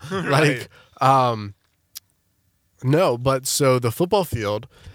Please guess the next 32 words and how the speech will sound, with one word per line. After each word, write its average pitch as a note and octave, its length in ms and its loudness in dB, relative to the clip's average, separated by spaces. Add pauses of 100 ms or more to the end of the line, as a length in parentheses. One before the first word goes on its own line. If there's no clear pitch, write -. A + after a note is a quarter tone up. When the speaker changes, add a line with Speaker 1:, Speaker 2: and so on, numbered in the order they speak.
(180)
Speaker 1:
when C3 220 4
it C#3 80 0
got C#3 160 2
returfed C3 500 -2
and A#2+ 80 -4
they A#2 80 0
redid A2+ 360 -2
the A#2 140 -4
advertising, G#2+ 800 -2
the B2 100 -2
football C#3 240 0
field F#3+ 200 0
was D3+ 160 -2
done B2+ 460 -2 (840)
the C#3+ 100 -4
day C3+ 160 2
before A#2+ 260 -2
they A2 100 -4
started F#2+ 240 -8
practice, - 500 -14
okay? A2+ 260 -2 (160)
Speaker 2:
Okay. A#2 240 -18 (520)
Speaker 1:
Their G3+ 180 2
pool, D3 480 2 (280)
not D#3 300 4
even D#3 160 2
remotely C3 380 0
close A2+ 280 -4
to - 60 -16
being G2+ 160 -6
<laughs> - 40 -6
ready, G#2 360 -4